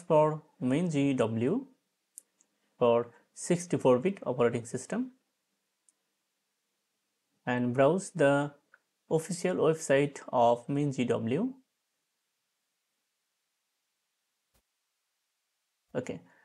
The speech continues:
now click on the downloads link, scroll down, and then click on this M sys two. Scroll down.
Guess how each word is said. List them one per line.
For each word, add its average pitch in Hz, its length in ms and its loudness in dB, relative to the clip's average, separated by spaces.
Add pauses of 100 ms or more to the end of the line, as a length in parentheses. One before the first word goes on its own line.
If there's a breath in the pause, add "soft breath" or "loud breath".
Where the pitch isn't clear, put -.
(140 soft breath)
now 123 100 -2
click 135 220 0
on 127 140 2
the 202 160 -2 (220)
downloads 127 680 0 (1160)
link, 165 380 -4 (1200)
scroll 123 340 -2
down, 165 280 -2 (1900)
and 123 280 -2
then 131 260 2
click 127 260 -2
on 120 140 -2
this 185 400 -4 (1300)
M 120 200 -2
sys 123 320 -6
two. 175 300 -2 (3500)
Scroll 120 420 -2
down. 170 300 -2